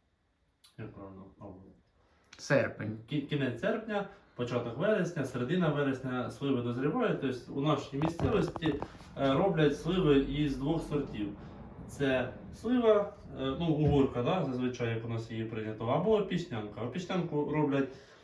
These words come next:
Speaker 1: ну, десь в серпні, на кінець серпня, початок вересня, за те, що вона рано відходить,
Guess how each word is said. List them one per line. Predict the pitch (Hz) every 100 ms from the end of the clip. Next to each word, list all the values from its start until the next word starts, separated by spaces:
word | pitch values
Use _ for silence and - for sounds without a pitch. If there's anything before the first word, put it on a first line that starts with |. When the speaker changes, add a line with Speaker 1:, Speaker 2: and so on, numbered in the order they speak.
| _ -
Speaker 1:
ну, | 147
десь | 135 127 117
в | -
серпні, | 220 233 - 180 170
на | 156
кінець | 139 135 127 117
серпня, | - 131 117
початок | 117 120 139 151 226
вересня, | 247 214 151
за | 135
те, | 135 143
що | - 131 123 - - - _
вона | 120 127 123 120 117
рано | 131 127 127
відходить, | - - 247 190 156